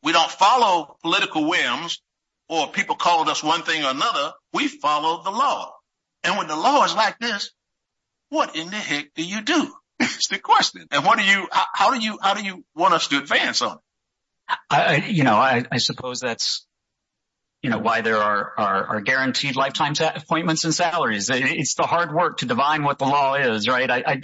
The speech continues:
Speaker 2: I don't, I, I, I say that kind of facetiously,
Speaker 1: Well,
Speaker 2: but
Speaker 1: that's for judicial independence, and we're pretty independent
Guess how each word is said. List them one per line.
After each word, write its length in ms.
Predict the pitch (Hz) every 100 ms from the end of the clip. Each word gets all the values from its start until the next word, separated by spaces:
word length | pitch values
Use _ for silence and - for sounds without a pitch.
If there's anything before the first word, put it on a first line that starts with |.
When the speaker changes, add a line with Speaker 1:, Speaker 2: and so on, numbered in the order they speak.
| -
Speaker 2:
I 100 | 139
don't, 340 | 139 165 160 - - -
I, 140 | 139 123 - -
I, 160 | 123 -
I 80 | 120
say 240 | - 127
that 240 | 117 110 -
kind 180 | 135
of 80 | 117
facetiously, 640 | - - 147 135 - 131
Speaker 1:
Well, 100 | 123
Speaker 2:
but 80 | 147
Speaker 1:
that's 160 | - -
for 180 | 175 156
judicial 540 | 147 143 147 135 123
independence, 640 | 139 - - 160 117 -
and 100 | 110
we're 160 | 110 165
pretty 320 | - 147 113
independent 540 | 123 104 _ 156 113